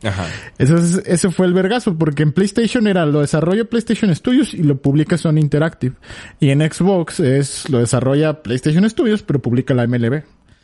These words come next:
Speaker 1: Ujú.
Speaker 2: Entonces el deal es con la M L B, ¿no? O sea, y, o sea, S-, Sony sigue ganando lana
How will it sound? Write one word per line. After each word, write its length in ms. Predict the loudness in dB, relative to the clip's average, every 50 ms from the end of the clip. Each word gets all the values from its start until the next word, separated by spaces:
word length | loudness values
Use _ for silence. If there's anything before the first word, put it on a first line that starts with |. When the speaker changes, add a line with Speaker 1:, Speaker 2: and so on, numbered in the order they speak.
| _ _ -6
Speaker 1:
Ujú. 80 | -4 -4
Speaker 2:
Entonces 340 | 0 2 2 2 2 2 2
el 180 | 2 0 2 2
deal 220 | 2 2 2 2
es 140 | 0 0 0
con 160 | -2 0 0
la 100 | 2 2
M 140 | 2 2 2
L 100 | 2 2 2
B, 180 | 0 0 0 -2
¿no? 180 | -2 -2 -2
O 60 | -2 0
sea, 460 | 0 0 0 2 0 0 0 0 -2
y, 440 | -2 -2 -2 -2 0 0 0 -2 -4 -6 -12 -16 -10 -4 0
o 40 | 0
sea, 100 | 0 0
S-, 160 | 0 -4 -8 -10
Sony 260 | -4 -2 0 0 0 0
sigue 280 | 0 0 0 0 0
ganando 400 | 0 0 0 2 2 2 2 2
lana 460 | 2 2 2 2 0 0 -2 -4 -4